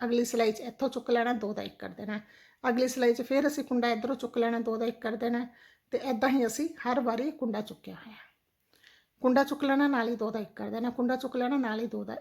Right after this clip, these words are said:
ਇੱਕ ਕਰ ਦੇਣਾ। ਏਦਾਂ ਅਸੀਂ ਇਹ ਵਾਲਾ ਪੈਟਰਨ ਬਣਾਇਆ ਹੋਇਆ। ਇਹਦੀ ਫਰੰਟ ਸਾਈਡ ਹੈ ਤੇ ਇਹਦੀ ਬੈਕ ਸਾਈਡ ਹੈ।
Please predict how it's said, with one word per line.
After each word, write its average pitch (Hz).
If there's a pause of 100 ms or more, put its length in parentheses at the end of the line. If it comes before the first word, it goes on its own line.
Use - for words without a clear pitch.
ਇੱਕ 220
ਕਰ 190
ਦੇਣਾ। 214 (100)
ਏਦਾਂ 233
ਅਸੀਂ 254
ਇਹ 247
ਵਾਲਾ 220
ਪੈਟਰਨ 233
ਬਣਾਇਆ 214
ਹੋਇਆ। 269 (460)
ਇਹਦੀ 247
ਫਰੰਟ 233
ਸਾਈਡ 240
ਹੈ 226
ਤੇ 220
ਇਹਦੀ 240 (100)
ਬੈਕ -
ਸਾਈਡ -
ਹੈ। 175